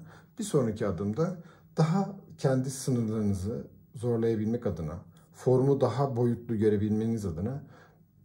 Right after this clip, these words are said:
kütleyi daha iyi değerlendirebilmeniz adına farklı ebatlarda, farklı boyutlarda malzemeleri bir araya getirerek bunların birbirleriyle olan ve mekanla olan ilişkilerini değerlendirmenizi tavsiye ederim.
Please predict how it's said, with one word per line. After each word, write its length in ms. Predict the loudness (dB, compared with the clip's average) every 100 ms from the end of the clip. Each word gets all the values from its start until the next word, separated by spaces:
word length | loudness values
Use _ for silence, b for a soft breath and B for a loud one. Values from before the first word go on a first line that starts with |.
| _ -20 -20
kütleyi 540 | -10 -8 -2 2 2 4
daha 260 | 4 8
iyi 160 | 8 6
değerlendirebilmeniz 840 | 2 2 0 0 0 0 0 -2 -2
adına 240 | -4 -6
farklı 420 | -4 -6 -6 -6 -8 -8 -6
ebatlarda, 680 | -4 -4 -6 -6 -6 -6
farklı 460 | -8 -6 -8 -6 -4
boyutlarda 720 | -4 -4 -6 -6 -4 -6 -6 B B B -2
malzemeleri 600 | 2 2 2 0 0 2
bir 100 | 4
araya 200 | 4 2
getirerek 540 | -2 -4 0 0 0 -6 -2
bunların 440 | 2 4 4 2
birbirleriyle 800 | -2 2 4 4 4 2 4 4
olan 320 | 2 0 -2 -6 B B B -2
ve 80 | 2
mekanla 560 | 2 0 2 6 6 6
olan 220 | 2 0
ilişkilerini 760 | -4 -8 -6 -2 0 0 0 -2 B B B -10
değerlendirmenizi 800 | -2 0 2 0 0 0 0 -2
tavsiye 380 | -6 -6 -4 -4
ederim. 260 | -4 -6